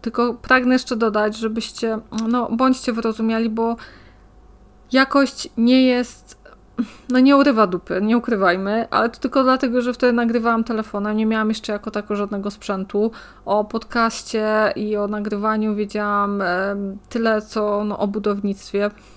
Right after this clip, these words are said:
serio. I, no, musicie mi wybaczyć, ale pamiętajcie, treść przede wszystkim,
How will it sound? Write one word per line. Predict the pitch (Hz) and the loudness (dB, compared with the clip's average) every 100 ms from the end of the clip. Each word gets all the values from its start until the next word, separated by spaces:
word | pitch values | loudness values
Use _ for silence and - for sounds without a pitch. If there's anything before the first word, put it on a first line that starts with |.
| - - - | -20 -20 -20
serio. | - 202 185 190 214 - - - - - - | -8 -4 -2 -2 -2 -6 -20 -20 -20 -20 -10
I, | 214 214 208 208 202 - 208 - - - - | -6 -4 -2 -4 -6 -10 -14 -14 -20 -20 -8
no, | 226 | 0
musicie | 233 - 233 | 0 0 0
mi | 220 | 0
wybaczyć, | 214 202 196 - - | 0 0 -2 -4 -2
ale | 208 | -2
pamiętajcie, | 220 254 247 277 254 220 | 0 0 2 2 0 -4
treść | - 247 254 - | -4 0 0 -2
przede | 220 208 | -4 -4
wszystkim, | 214 220 - - 240 262 | -4 -6 -6 -4 0 0